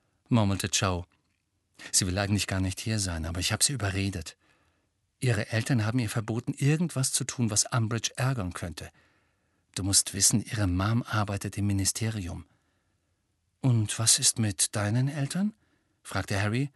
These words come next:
„Na ja, die haben mir auch verboten, Umbridge in die Quere zu kommen“, sagte Joe und reckte sich stolz.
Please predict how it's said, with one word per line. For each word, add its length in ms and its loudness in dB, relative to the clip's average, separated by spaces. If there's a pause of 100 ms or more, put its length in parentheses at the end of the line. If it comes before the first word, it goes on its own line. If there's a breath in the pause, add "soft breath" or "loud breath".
(920)
„Na 160 -2
ja, 400 6
die 280 -2
haben 180 2
mir 120 4
auch 140 0
verboten, 540 0
Umbridge 460 0
in 80 0
die 80 -2
Quere 360 0
zu 180 0
kommen“, 360 -2 (340 soft breath)
sagte 320 -2
Joe 400 0
und 220 -2
reckte 280 0
sich 240 -2
stolz. 540 -2